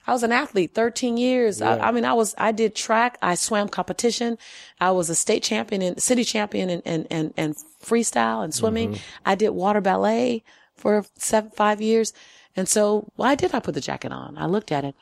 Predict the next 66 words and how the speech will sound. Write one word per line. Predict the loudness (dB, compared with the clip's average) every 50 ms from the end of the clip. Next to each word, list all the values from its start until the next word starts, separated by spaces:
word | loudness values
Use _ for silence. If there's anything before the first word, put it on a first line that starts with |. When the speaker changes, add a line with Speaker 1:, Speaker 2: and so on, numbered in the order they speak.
| _ -20 -20 -20 -20 _ -14 _
Speaker 1:
And | -2 -2 0 0
so | 4 4 6 6
it | 6
was | 4 0
because | -2 -2 -2 -2 -2
of | -2 -2
him | -4 -4 -2 -2
and | -2 -2
I, | -2 -4 -4 -6 -6
because | -2 0 0 0 2 2 2 2
of | 2 2
my | 2 2
emotions | 4 4 4 2 2 -2 -4
around | -2 -2 -2 -2 -2
him. | -4
So | -2 -2 -2
I | -4
called | -2 0 0 0 0 -2
him | -6 -8 _ _ _ _ _ _ _ _ _ _ _ _ _ _ _ _ _ -12 -6 -4
and | -2 -2 -2 -2 2
we | 0 0
talked | 0 0 -4 -6 -6 -6
for | -6 -4 -4
an | -2
hour | -2 -4 -4
and | -4 -6
a | -6
half. | -8 -8 -10 -12 _ _
Speaker 2:
Mm. | -8 -6 -6 -6 -8 -10 -16 _ _ -4
Speaker 1:
And | 0 0
I | 2 2
told | 2 0 -2 0
him | -2 -4
everything. | -4 -4 -4 -6 -6 -6 -6 -8 -8 -8 -6 -6
I | -6
told | -4 -2 -2
him | 0
how | 0
much | 0 0 0 0
I | 2
loved | 2 2 2 2 0
him, | -2 0 0
that | 0 0
I | 2
waited | 2 2 2 2 2
on | 0 0 0
him. | -2 -4 -6 -6 -12 -18 -18 -18 -18 -18 -12 -4
I | -2 -2
told | -2 0 -2 -2
him | 0
that | 2 2
I | 4
released | 4 4 4 4 4 2 0 -2
him | -4 -4
at | -4 -4
ten | -6 -6 -4 -4
years, | -2 0 0 -2 0 0
but | 0 0
I | 0
didn't | 0 0
know | -2
how | -2 0
to | 0
release | 0 0 0 0 -2
the | -2 -2
weight | -2 0 0 0 -2 -4